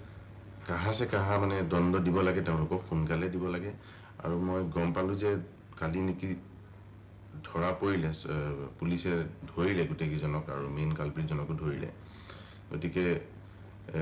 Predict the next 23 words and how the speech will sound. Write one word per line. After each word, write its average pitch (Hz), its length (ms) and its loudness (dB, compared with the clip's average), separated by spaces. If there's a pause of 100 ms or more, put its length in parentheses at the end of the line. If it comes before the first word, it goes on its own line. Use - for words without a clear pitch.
(140)
এইটো 101 440 2 (240)
আচলমতে 107 480 2
এইটো 107 220 4
আমাৰ 104 340 6 (540)
বহু 92 160 4
মানুহে 107 340 6
জাতিগত 101 800 4
কথা 98 220 2
নহয়, 95 340 6
তেনেকে 80 240 4
পাতিছে, 85 400 2
এইটো 71 160 2
মোৰ 85 220 6
মতে 95 180 0
সেইটো 92 180 2
নহয়। 92 140 6
মোৰ 85 160 6
মতে 87 100 4 (140)
ভাল 78 200 6
আৰু 90 160 6
বেয়াৰ 82 320 6
যুদ্ধ 78 280 0
আচলমতে। 78 460 0